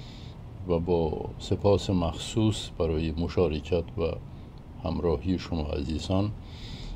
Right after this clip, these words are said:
به ادامه برنامه امروز می‌پردازیم. اه،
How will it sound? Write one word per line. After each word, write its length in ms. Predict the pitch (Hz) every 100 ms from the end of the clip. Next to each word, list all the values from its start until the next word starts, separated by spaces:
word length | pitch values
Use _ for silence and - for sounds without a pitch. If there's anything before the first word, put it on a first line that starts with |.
| - -
به 300 | 90 85 90
ادامه 760 | 90 92 85 90 90 90 87 85 - - 92
برنامه 540 | 82 78 80 80 82
امروز 380 | 76 73 90 90
می‌پردازیم. 960 | 98 87 95 87 87 87 85 90 85 95 - - - - - - - - -
اه، 100 | -